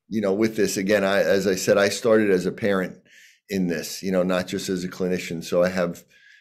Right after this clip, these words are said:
and it's the parents and, you know, their, their sacrifices and their struggles that motivate me. Of course, the children do too, but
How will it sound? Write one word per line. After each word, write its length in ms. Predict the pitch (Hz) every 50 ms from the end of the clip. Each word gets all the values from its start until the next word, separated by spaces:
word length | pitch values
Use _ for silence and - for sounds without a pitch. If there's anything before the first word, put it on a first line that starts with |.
| _ _ -
and 100 | 101 107
it's 140 | 101 - -
the 80 | 104
parents 760 | 85 - 107 120 117 113 107 98 90 85 - - - - - - -
and, 460 | 98 95 92 92 92 92 90 - - _ _ _ _ _ _ _ _ _
you 120 | 104 110 101
know, 160 | 98 90 90
their, 460 | 90 95 101 104 104 98 98 87 76 - _ _ _ _ _ _ _ _ - -
their 180 | 117 113 113
sacrifices 1000 | - - - 113 120 131 - 131 107 - - 87 85 85 - - 87 85 85 92
and 140 | 90 92 95
their 120 | 92 90
struggles 560 | - - - 110 101 104 104 104 92 87 85
that 160 | 92 85 85
motivate 540 | 87 92 101 104 104 95 76 78 73 71 -
me. 120 | - 76 82
Of 160 | 85 - -
course, 280 | - 123 110 95 -
the 100 | - 87
children 500 | - - - 117 113 104 104 107 95 95
do 140 | 90 87 82
too, 340 | - - - 123 104 90 82
but 260 | 76 92 87 - -